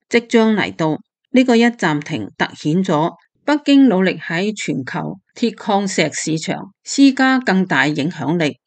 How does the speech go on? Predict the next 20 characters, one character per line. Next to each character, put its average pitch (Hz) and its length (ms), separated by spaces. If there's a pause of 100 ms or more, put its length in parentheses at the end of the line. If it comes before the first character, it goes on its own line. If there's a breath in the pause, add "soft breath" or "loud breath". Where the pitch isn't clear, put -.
(180)
將 294 280
權 147 280
力 156 160 (180)
從 175 300
全 156 280
球 151 320
礦 190 320
業 165 180
公 208 200
司 208 160 (440)
必 262 140
和 160 200
必 214 200
礦、 - 340 (220)
力 175 180
礦、 - 400 (240)
淡 156 240
水 170 240
河 214 240
谷 196 240